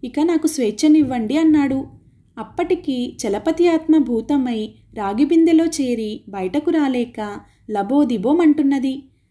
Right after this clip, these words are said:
చలపతి రూపంలో ఉన్న దుర్జయుడు ఆయనకు జరిగిందంతా చెప్పి, "స్వార్థం మితిమీరితే ఎవరు తీసుకున్న గోతిలో వారే పడతారు.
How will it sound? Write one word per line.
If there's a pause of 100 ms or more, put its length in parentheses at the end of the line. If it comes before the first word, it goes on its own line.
(260)
చలపతి
రూపంలో
ఉన్న
దుర్జయుడు (240)
ఆయనకు
జరిగిందంతా
చెప్పి, (240)
"స్వార్థం
మితిమీరితే (240)
ఎవరు
తీసుకున్న
గోతిలో
వారే
పడతారు.